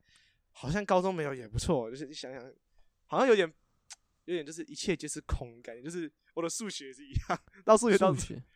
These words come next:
Speaker 1: 对，到最后就是这样，我觉得
Speaker 2: 你，你那天有上去看那个老师开课吗？
Speaker 1: 读数学哦。
Speaker 2: 礼拜，
Speaker 1: 礼拜四。
Speaker 2: 礼拜四的时候。
Speaker 1: 礼拜四。诶，有诶。
Speaker 2: 你有？
Speaker 1: 你知道只有我跟那个李义珍。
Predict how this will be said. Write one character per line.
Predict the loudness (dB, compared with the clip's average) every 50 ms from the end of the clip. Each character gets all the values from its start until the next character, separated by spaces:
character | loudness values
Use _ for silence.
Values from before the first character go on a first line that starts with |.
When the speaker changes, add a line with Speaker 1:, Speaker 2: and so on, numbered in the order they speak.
| _ _ _ -4
Speaker 1:
对， | -2 0 0 0
到 | 0 -2 -2
最 | 0 0 -2
后 | -2
就 | -4 -8
是 | -12 -14
这 | -14
样， | -14 -14
我 | -12 -8
觉 | -4
得 | -4
Speaker 2:
你， | -2 -4 -4 -6
你 | -6 -4 -4
那 | -2 -2 -2
天 | -2 0 0
有 | 0 -2
上 | -2 -2 -4 -4
去 | -2 -2 -2 -2
看 | -4 -4 -6 -6 -6
那 | -6 -8
个 | -8 -8 -8 -8 -10 -12 -14 -18 -20 _ _ _ _ _
老 | -8 -8 -6
师 | -8 -8
开 | -10 -8 -10 -8
课 | -8 -8 -8 -8
吗？ | -10 -12 -16 -18 _ _
Speaker 1:
读 | -20 -20
数 | -20 -20 -20
学 | -20 -20 -20
哦。 | _ _ _ _ _ _ _ _ -20 -18 -14
Speaker 2:
礼 | -10 -6
拜， | -2 -2 -2 -2 -4 -6
Speaker 1:
礼 | -8 -8
拜 |
四。 | -6
Speaker 2:
礼 | -6
拜 | -4
四 | -4 -4 -4 -4
的 | -4
时 | -4 -6
候。 | -8 -8
Speaker 1:
礼 | -10 -12 _ -20
拜 | -20 -20
四。 | -20 -20 _ _ _ _ _ -20
诶， | -20 -20 _
有 | -20 -20
诶。 | -20 _ _ _ _ _ _ _ _ _ -8
Speaker 2:
你 | -2 4
有？ | 8
Speaker 1:
你 |
知 |
道 | 8 8
只 | 8 6 4 4
有 | 4 6
我 | 6 4 2 2 0
跟 | -4 -6 -6 -6
那 | -6 -8
个 | -6 -4 -4 -4 -4 -6 -10 -16 _ _ _ _ _ _ _ _
李 | -12 -10 -10
义 | -8 -10 -12
珍。 | -12 -10 -10 -10 -10